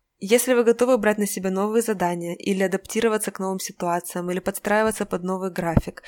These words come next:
вы можете сказать, что вы flexible. A flexible person – it's a person who is able to take new responsibilities, who can adapt to the new situation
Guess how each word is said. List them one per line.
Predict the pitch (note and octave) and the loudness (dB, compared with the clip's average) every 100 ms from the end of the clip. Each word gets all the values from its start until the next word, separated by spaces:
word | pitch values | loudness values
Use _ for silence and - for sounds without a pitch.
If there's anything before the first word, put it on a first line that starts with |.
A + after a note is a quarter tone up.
| - - | -20 -6
вы | G3 | -2
можете | G#3+ G3+ - | 0 0 -2
сказать, | - F#3 F3+ B3+ | -6 -6 -4 -2
что | - - | -4 -8
вы | F3 G#3+ | -4 -4
flexible. | - - F3+ - - D#3 D3 - _ | -4 -6 -6 -6 -10 -8 -8 -10 _
A | - | -4
flexible | - - F3 - - A3+ B3 C4 | -2 0 0 0 -4 -2 -2 0
person – | C4 C4 - C4+ C4+ - _ | 0 0 0 -2 -4 -10 _
it's | G#3+ - | 0 2
a | |
person | A3+ G3+ F3 F3 B3+ C4+ C#4 | 2 2 0 0 -2 -4 0
who | A3+ | 2
is | G3+ | 2
able | G#3 G#3+ G#3 | 4 4 2
to | G3+ | -2
take | G3 F#3 - | -2 -4 -2
new | G#3+ B3 | -2 0
responsibilities, | C4 - G3+ - G3 F3 E3 E3 A#3 B3+ - - - _ | 0 -2 -6 -4 -4 -2 -4 -4 -6 -6 -8 -12 -20 _
who | - | -6
can | A3 A3+ | 0 2
adapt | A3 G3 A#3 C#4+ - | 2 2 2 2 -2
to | A3 | -4
the | F#3 | -2
new | F3+ G3+ | -2 -2
situation | C4 C4 - F3+ E3+ - - A#3+ | -2 -6 -4 -2 -2 -4 -4 -6